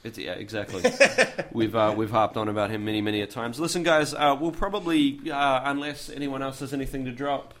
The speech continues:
Speaker 2: I'm done.
Speaker 1: All right. Cool. Um, guys, we'll pull it to a close. Um, tonight we'll have a bit of a longer after show. Um, we will, uh, run into our local plugging section now.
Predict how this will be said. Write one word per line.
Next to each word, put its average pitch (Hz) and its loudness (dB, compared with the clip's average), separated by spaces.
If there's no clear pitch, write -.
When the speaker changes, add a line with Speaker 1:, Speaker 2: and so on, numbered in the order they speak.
Speaker 2:
I'm 175 0
done. 180 2
Speaker 1:
All 139 0
right. 143 -2
Cool. 143 -2
Um, 139 2
guys, 147 2
we'll 156 0
pull 190 2
it 170 -2
to 151 2
a 127 0
close. 127 2
Um, 120 2
tonight 120 2
we'll 117 -2
have 120 0
a 117 -4
bit 113 -4
of 110 -2
a 110 -4
longer 107 -2
after 113 2
show. 113 2
Um, 113 2
we 123 -2
will, 123 -2
uh, 113 6
run 135 2
into 120 -2
our 110 0
local 110 -2
plugging 117 -2
section 110 -6
now. 117 0